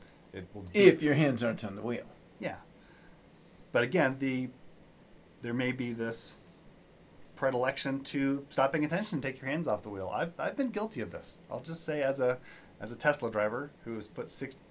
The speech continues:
Speaker 1: sixty plus thousand miles on my car, many of which are in autopilot. I used autopilot driving here today. I use it every day. I'm a big fan of it. I like this functionality. But it does have the, the potential to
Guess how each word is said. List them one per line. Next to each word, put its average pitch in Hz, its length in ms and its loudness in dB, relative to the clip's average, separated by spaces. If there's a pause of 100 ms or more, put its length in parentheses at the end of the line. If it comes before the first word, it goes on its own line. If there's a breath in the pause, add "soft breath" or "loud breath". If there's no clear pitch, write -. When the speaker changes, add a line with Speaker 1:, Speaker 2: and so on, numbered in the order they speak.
(100)
Speaker 1:
sixty 139 360 -4
plus 127 360 0
thousand 120 320 0
miles 113 240 0
on 104 120 -6
my 95 140 -6
car, 101 320 -6 (320 soft breath)
many 120 320 2
of 117 100 -2
which 117 220 -2
are 110 120 -2
in 110 60 -4
autopilot. 104 560 -6 (580)
I 107 120 0
used 117 360 -4
autopilot 110 520 -4
driving 101 320 -2
here 95 140 -8
today. 98 400 -6 (460 soft breath)
I 104 100 -6
use 98 140 -4
it 80 140 -12
every 107 280 -4
day. 85 220 -10 (500)
I'm 90 120 -10
a 80 120 -14
big 104 160 -8
fan 113 220 -10
of 92 100 -12
it. - 120 -12 (160)
I 98 60 -6
like 107 220 -4
this 95 120 -12
functionality. 107 600 -10 (1160 soft breath)
But 117 300 4
it 113 160 -10
does 123 480 -2
have 113 200 -4
the, 107 100 -6 (280)
the 107 80 -12
potential 123 520 -2
to 107 240 -6